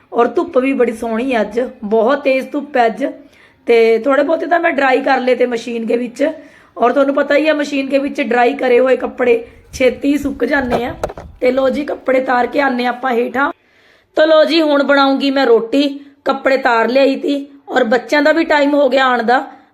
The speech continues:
ਵਕੀਲ ਸਾਹਿਬ ਥੋੜ੍ਹਾ ਜਿਹਾ ਲੇਟ ਆਉਂਗੇ ਅੱਜ, ਕਿਉਂਕਿ ਮੇਰੇ ਕੋਲ ਫੋਨ ਆਇਆ ਤਾ, ਕਹਿੰਦੇ ਲੇਟ ਆਉਣਾ ਹੈ। ਤੇ ਫਿਲਹਾਲ ਅਸੀਂ ਆਪਣੀ ਰੋਟੀ ਬਣਾ ਲੈਂਦੇ ਹਾਂ, ਜਦੋਂ ਵਕੀਲ ਸਾਹਿਬ ਆਉਂਗੇ ਉਦੋਂ ਦੇਖਦੇ ਹਾਂ ਜੀ ਇਹਨਾਂ ਨੇ ਕਿੰਨੇ ਕੁ ਵਜੇ ਖਾਣੀ ਹੈ।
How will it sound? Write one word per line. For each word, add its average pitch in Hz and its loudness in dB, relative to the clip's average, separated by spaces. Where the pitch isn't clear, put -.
ਵਕੀਲ 247 0
ਸਾਹਿਬ 269 0
ਥੋੜ੍ਹਾ 254 2
ਜਿਹਾ 285 2
ਲੇਟ 240 4
ਆਉਂਗੇ 240 2
ਅੱਜ, 220 0
ਕਿਉਂਕਿ 269 -2
ਮੇਰੇ 247 2
ਕੋਲ 240 2
ਫੋਨ 247 0
ਆਇਆ 233 2
ਤਾ, 277 -2
ਕਹਿੰਦੇ 254 0
ਲੇਟ 254 2
ਆਉਣਾ 233 0
ਹੈ। 240 -4
ਤੇ 294 0
ਫਿਲਹਾਲ 285 2
ਅਸੀਂ 294 -2
ਆਪਣੀ 277 2
ਰੋਟੀ 269 0
ਬਣਾ 277 2
ਲੈਂਦੇ 233 0
ਹਾਂ, 277 -4
ਜਦੋਂ 254 2
ਵਕੀਲ 247 -2
ਸਾਹਿਬ 262 0
ਆਉਂਗੇ 247 0
ਉਦੋਂ 247 2
ਦੇਖਦੇ 240 2
ਹਾਂ 262 0
ਜੀ 247 0
ਇਹਨਾਂ 269 2
ਨੇ 302 2
ਕਿੰਨੇ 254 -2
ਕੁ 240 0
ਵਜੇ 240 2
ਖਾਣੀ 233 -2
ਹੈ। 302 -2